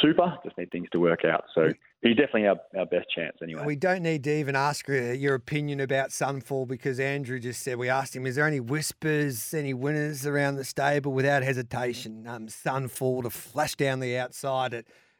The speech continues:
Speaker 2: uh, at the big spacious track of Pakenham today.
Speaker 1: <laughs> Yeah, ho-, hopefully he's right. Um,
Speaker 2: Yeah.
Speaker 1: yeah, no, he's go-, he's going, he's going okay. He was unlucky last time, Sunfall. He got stuck deep, and certainly a nice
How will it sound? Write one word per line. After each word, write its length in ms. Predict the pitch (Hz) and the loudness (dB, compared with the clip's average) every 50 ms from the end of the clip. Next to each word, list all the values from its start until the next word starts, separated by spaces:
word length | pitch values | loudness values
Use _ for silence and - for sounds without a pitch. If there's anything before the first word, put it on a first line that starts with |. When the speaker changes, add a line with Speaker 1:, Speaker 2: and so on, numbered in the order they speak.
| _ - | _ -12
Speaker 2:
uh, 200 | 139 131 127 131 | -10 -8 -8 -6
at 220 | 123 123 127 127 - | -6 -6 -6 -4 -6
the 80 | 123 | -6
big 220 | 117 - 147 135 120 | -4 -2 -4 -2 -4
spacious 500 | - - - 139 135 131 123 - 131 - | -6 -2 0 0 0 0 -2 -4 -8 -8
track 280 | - - 135 120 - | -4 -2 -2 -2 -2
of 120 | - 110 - | -6 -10 -6
Pakenham 440 | - 135 127 - - 117 120 117 110 | -4 -4 -4 -4 -6 -10 -10 -10 -10
today. 500 | - 123 117 117 113 110 110 113 113 _ _ _ _ _ _ _ _ _ _ - - - | -10 -6 -4 -4 -4 -4 -6 -10 -16 _ _ _ _ _ _ _ _ _ _ -16 -8 -4
Speaker 1:
<laughs> 60 | - - 659 - - - - | -2 2 2 2 2 4 4
Yeah, 260 | 165 156 143 135 117 - - - - - - - - - | 4 6 6 4 2 0 -2 -8 -10 -8 -8 -6 0 2
ho-, 200 | 127 120 - - - - - - - _ - | 2 2 2 -2 -10 -16 -18 -18 -8 _ 2
hopefully 320 | 117 117 - 113 110 107 | 2 2 4 4 4 4
he's 80 | 104 104 | 6 6
right. 260 | 110 110 107 98 90 - - | 6 6 8 6 4 2 -4
Um, 40 | - 104 | -8 -2
Speaker 2:
Yeah. 320 | 98 98 95 95 98 110 104 - - - - - 160 - - _ - - - - - _ - | 2 4 4 4 4 2 -2 -4 -6 -10 -12 -12 -12 -14 -18 _ -18 -16 -16 -18 -20 _ -2
Speaker 1:
yeah, 220 | - 110 101 98 | 4 6 6 8
no, 140 | 104 110 110 | 8 8 6
he's 120 | 131 127 131 | 6 6 6
go-, 120 | 143 - 120 | 6 6 6
he's 120 | 139 135 | 4 4
going, 220 | 147 165 151 139 135 | 6 4 4 4 2
he's 100 | 143 143 | 4 4
going 200 | 175 160 139 120 117 | 4 6 6 4 4
okay. 160 | - 123 113 | 4 2 4
He 40 | 110 | 4
was 80 | 104 110 | 4 4
unlucky 360 | 113 107 107 101 - 110 98 | 4 4 4 2 2 2 4
last 260 | 98 95 92 - - | 6 6 4 4 2
time, 180 | - 95 92 92 - | 2 2 2 2 2
Sunfall. 320 | 101 95 92 85 - 85 85 | 2 2 2 2 2 4 4
He 60 | 90 | 4
got 140 | - - - | 2 0 -2
stuck 200 | - - 90 - - - | 2 0 0 2 2 4
deep, 180 | 87 85 85 - - | 4 4 4 2 0
and 160 | 80 80 80 _ _ _ _ _ _ - - - _ - _ _ _ _ - - - | -6 -8 -8 _ _ _ _ _ _ -20 -20 -20 _ -20 _ _ _ _ -6 2 4
certainly 260 | 120 113 101 101 98 | 4 6 6 6 6
a 60 | 92 | 6
nice 180 | 95 98 95 | 6 4 2